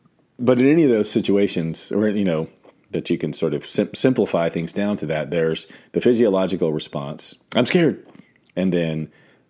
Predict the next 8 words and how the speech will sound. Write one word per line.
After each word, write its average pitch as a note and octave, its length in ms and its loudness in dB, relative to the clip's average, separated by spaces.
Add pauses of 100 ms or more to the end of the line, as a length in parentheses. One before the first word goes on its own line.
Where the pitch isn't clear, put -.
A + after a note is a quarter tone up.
(120)
the D2 600 0 (840)
cognitive F2 920 -2 (100)
element, D2+ 440 -4 (580)
"Well, D#2 100 -4
what D#2 200 -2
should C2+ 140 -10
I B1+ 40 -12
do?" - 140 -18